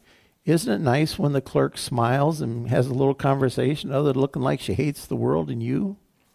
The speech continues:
You know, every once in a while you get that feeling like, "Oh, I'm almost sorry I'm here."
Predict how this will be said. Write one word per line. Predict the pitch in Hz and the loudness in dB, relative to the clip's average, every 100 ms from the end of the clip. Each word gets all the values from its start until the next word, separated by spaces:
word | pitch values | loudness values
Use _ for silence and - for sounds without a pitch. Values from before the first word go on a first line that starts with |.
| _ _ _ - _ _ _ | _ _ _ -20 _ _ _
You | - 123 | -4 0
know, | 143 180 208 - | 0 0 -4 -4
every | 131 | 0
once | 143 202 | 2 2
in | 185 | 4
a | |
while | 170 | 4
you | |
get | 143 156 | 4 4
that | 170 | 4
feeling | - 180 240 139 | 4 2 2 2
like, | 117 113 - - _ _ _ _ _ - | 2 2 -2 -20 _ _ _ _ _ -6
"Oh, | 156 214 | -4 0
I'm | 113 143 | 0 2
almost | 135 127 120 - | 2 2 0 0
sorry | 135 135 | 2 4
I'm | 143 147 | 4 4
here." | 139 226 113 | 2 0 -2